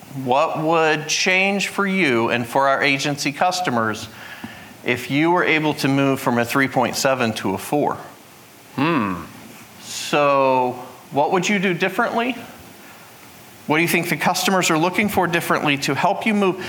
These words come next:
Speaker 1: just that little bit? I'm not looking for a five, right? Uh, that's unrealistic. I'm looking for a four, just a slight improvement. And now what are they telling you?
Speaker 2: What they can do to improve.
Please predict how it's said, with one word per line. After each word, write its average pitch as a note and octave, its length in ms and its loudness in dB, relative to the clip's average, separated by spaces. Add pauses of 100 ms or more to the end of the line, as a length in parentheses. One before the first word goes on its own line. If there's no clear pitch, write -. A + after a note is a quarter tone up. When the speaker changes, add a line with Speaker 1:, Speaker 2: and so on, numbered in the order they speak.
(140)
Speaker 1:
just F#3+ 180 0
that G3+ 180 2
little F#3 140 4
bit? C3 180 0
I'm B2+ 140 2
not D#3+ 180 2
looking F#3 300 0
for F3+ 160 0
a E3 40 -4
five, A#2+ 400 0 (520)
right? A#2+ 200 2
Uh, A#2 240 2
that's A#2+ 240 0
unrealistic. C#3 600 0 (480)
I'm A2 120 0
looking C3+ 300 0
for A#2 300 2
a G2 40 -4
four, - 560 -2
just - 260 -2
a A2 60 0
slight F3 720 0
improvement. D3+ 640 0 (720)
And A#2+ 160 2
now E3 280 4
what C#3 100 2
are A2 60 2
they F#2+ 160 0
telling F#2 320 0
you? E2+ 100 -6 (3000)
Speaker 2:
What A#2 160 2
they A2 100 2
can G#2+ 120 0
do G#2+ 120 4
to G#2+ 60 2
improve. A#2+ 500 -2